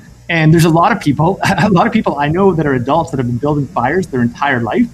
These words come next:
are actually really, really inefficient in building fires. So if I've got limited time, limited resources, even limited trees to choose from, and I need to think about being as efficient as possible, knowing exactly what species I wanna harvest to get the best coals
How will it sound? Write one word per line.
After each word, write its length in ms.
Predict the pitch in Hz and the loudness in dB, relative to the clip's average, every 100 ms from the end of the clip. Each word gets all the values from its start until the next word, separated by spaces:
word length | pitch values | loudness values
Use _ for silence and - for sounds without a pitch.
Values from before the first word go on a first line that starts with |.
| - | -8
are 120 | 156 165 | -8 -6
actually 280 | 196 262 180 | -4 0 0
really, 380 | 127 143 160 | 2 2 4
really 260 | 151 151 139 | 2 2 0
inefficient 480 | 165 160 190 - 117 | -2 -4 -4 -6 -6
in 80 | 113 | -6
building 240 | 110 98 - - | -8 -10 -8 -4
fires. 440 | 104 95 101 - - - - - - - | -4 -4 -8 -12 -16 -20 -20 -20 -14 -4
So 180 | 226 | 0
if 100 | 185 | 2
I've 200 | 175 208 | 2 2
got 220 | 220 196 180 | 2 2 2
limited 340 | 190 196 165 | 0 0 -4
time, 420 | - 165 175 165 | -6 -4 -2 0
limited 260 | 180 190 156 | 0 0 0
resources, 600 | 131 143 160 170 165 156 | -2 -4 -4 -4 -6 -6
even 200 | 180 170 | -6 -2
limited 340 | 160 165 135 | -2 -2 -4
trees 380 | - 165 175 170 | -6 -4 -2 -4
to 120 | - | -8
choose 300 | - 233 254 | -4 2 2
from, 340 | - 113 113 156 | 0 -4 -4 -4
and 100 | 160 | -4
I 160 | 147 180 | -2 -2
need 280 | 175 170 151 | 0 -2 -4
to 60 | |
think 200 | - 160 | -6 -4
about 200 | 147 143 | -2 0
being 180 | 143 147 | 0 0
as 80 | 123 | 0
efficient 400 | 123 175 - 160 | -4 -6 -6 -8
as 80 | 120 - | -10 -4
possible, 720 | 160 190 120 107 - - - - | -2 -2 -6 -6 -8 -12 -6 0
knowing 240 | 185 190 | 4 4
exactly 500 | 156 135 160 185 196 | 2 0 -2 0 0
what 280 | 147 160 - | 2 0 -4
species 500 | - 147 156 240 - | -8 -6 0 2 2
I 80 | 147 | 2
wanna 240 | 143 120 | 0 0
harvest 380 | 131 143 240 - | -2 -2 0 -2
to 60 | 147 | -4
get 140 | 156 | -6
the 120 | 131 | -6
best 200 | - 147 - - | -4 -4 -6 -4
coals 480 | 151 180 269 - | 0 2 0 -2